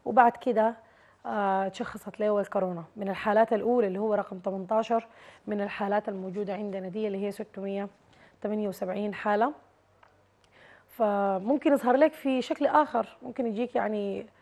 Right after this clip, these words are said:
آه، في استفراغ، إسهال وغيره من الأعراض الأخرى، وهي بتكون الكورونا.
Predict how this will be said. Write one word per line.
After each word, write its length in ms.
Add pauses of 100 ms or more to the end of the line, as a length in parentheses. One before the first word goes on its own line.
(480)
آه، 460
في 520
استفراغ، 640
إسهال 400
وغيره 340
من 180
الأعراض 480
الأخرى، 460 (360)
وهي 220
بتكون 340
الكورونا. 460